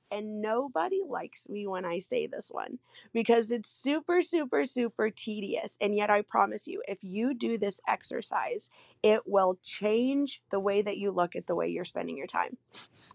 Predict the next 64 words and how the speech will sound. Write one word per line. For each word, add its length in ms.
And 120
I 120
did 200
this 220
exercise 560
personally. 640
Now, 140
we 160
know 360
that 180
when 140
we 120
say, 280
"Oh 120
my 180
gosh, 260
we're 120
busy," 420
and, 160
"Oh 120
my 160
gosh, 260
I 80
don't 180
have 220
any 180
more 240
hours 340
in 100
the 80
day 180
to 100
do 160
what 140
I 100
need 200
to 80
do," 200
are 120
we 100
really 360
spending 400
all 240
that 220
time 400
doing 340
things 320
that 160
are 80
dollar 400
productive 640
or 120
that 220
really 460
are, 160
like, 220
our 120
highest 600
and 160
best 300
use 260
of 100
our 120
time? 400